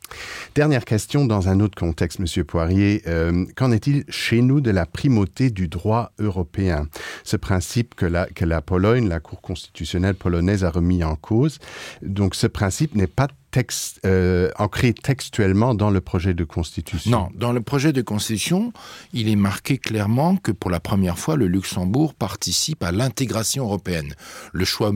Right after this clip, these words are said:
Speaker 2: du terme intégration européenne est fort. On ne parle pas de la coopération, de la construction européenne, on ne parle pas de la participation à l'Union européenne, on parle de l'intégration. Donc lorsqu'on parle d'intégration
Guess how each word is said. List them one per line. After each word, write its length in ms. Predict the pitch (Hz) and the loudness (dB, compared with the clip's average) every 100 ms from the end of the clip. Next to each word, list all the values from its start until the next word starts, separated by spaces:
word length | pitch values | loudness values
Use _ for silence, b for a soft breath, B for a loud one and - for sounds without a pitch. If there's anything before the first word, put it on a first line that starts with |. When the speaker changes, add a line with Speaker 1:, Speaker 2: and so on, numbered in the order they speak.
| 92 - - | -2 -6 -12
Speaker 2:
du 300 | 82 80 90 | -10 -4 -6
terme 440 | - 123 104 85 - | 0 0 0 -2 -4
intégration 680 | 123 127 - 104 98 - 101 | -2 -2 -2 -2 -2 -2 -2
européenne 480 | 85 87 107 127 131 B B - | -4 -4 0 0 0 B B -4
est 100 | 117 | -2
fort. 600 | - 196 110 80 - - B B - | 4 4 2 -4 -12 -12 B B -4
On 80 | 98 | 0
ne 100 | 98 | 0
parle 200 | - 85 | 0 -2
pas 160 | - 127 | 0 0
de 60 | |
la 100 | 82 | -2
coopération, 680 | - 110 - 95 80 - 120 | -2 -4 0 0 0 -2 -2
de 60 | 82 | -2
la 100 | 73 | -4
construction 500 | - 98 - - 92 | -4 -4 -4 -4 -2
européenne, 440 | 85 - 156 117 B B B | -2 0 2 0 B B B
on 80 | 92 | -4
ne 80 | 87 | -2
parle 220 | 82 85 | -2 0
pas 160 | 113 | 0
de 40 | 98 | -2
la 80 | 76 | -2
participation 680 | - - - - 90 - 85 | -4 -2 -4 -4 -4 -4 -4
à 60 | |
l'Union 240 | 80 87 85 | -4 -2 -4
européenne, 340 | 85 110 139 | -4 -2 -2
on 80 | 85 | -2
parle 220 | 117 117 | -2 0
de 100 | 92 | 0
l'intégration. 840 | 87 101 131 123 123 101 - 87 - B B 113 | 2 2 2 0 -2 -2 -4 -6 -10 B B -4
Donc 180 | 98 | 2
lorsqu'on 340 | 113 147 - 120 | 2 2 -2 -4
parle 220 | 131 123 | -2 -2
d'intégration 1000 | 90 139 160 139 98 110 - - 107 | 0 -2 -2 -2 -2 -2 -2 0 0